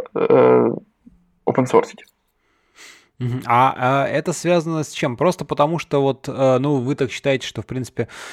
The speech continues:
Speaker 2: э, то, что вы сделали, это до-, довольно-таки вот, э, специфичные вещи, которые, ну, в первую очередь, там, вам нужны, понятное дело, но, возможно, не очень сильно нужны широкой публике, а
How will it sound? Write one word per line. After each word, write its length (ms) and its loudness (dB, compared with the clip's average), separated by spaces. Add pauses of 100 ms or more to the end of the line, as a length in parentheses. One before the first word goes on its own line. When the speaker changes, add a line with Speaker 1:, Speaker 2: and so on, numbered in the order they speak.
(180)
Speaker 2:
э, 200 -2
то, 100 -4
что 160 -6
вы 100 2
сделали, 320 2
это 120 -8
до-, 160 2
довольно-таки 520 0
вот, 340 -2
э, 80 -2
специфичные 720 -6
вещи, 320 0
которые, 540 -4
ну, 200 -6
в 160 -20
первую 280 -2
очередь, 260 -10
там, 220 -10
вам 260 -6
нужны, 280 -12
понятное 480 -4
дело, 300 -2
но, 200 -6
возможно, 520 0
не 180 -2
очень 280 -4
сильно 320 -8
нужны 320 -10
широкой 360 -8
публике, 540 -4
а 320 2